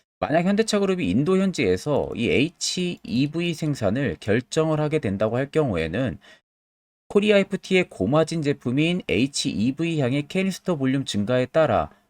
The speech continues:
판매 믹스 개선이 굉장히 강하게 이루어질 가능성이 높습니다. 자, 그렇기 때문에 오히려 지금은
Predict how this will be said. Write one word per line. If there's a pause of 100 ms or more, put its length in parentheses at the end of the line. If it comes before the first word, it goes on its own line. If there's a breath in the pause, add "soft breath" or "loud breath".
(140)
판매
믹스
개선이
굉장히
강하게
이루어질
가능성이
높습니다. (440)
자,
그렇기
때문에
오히려
지금은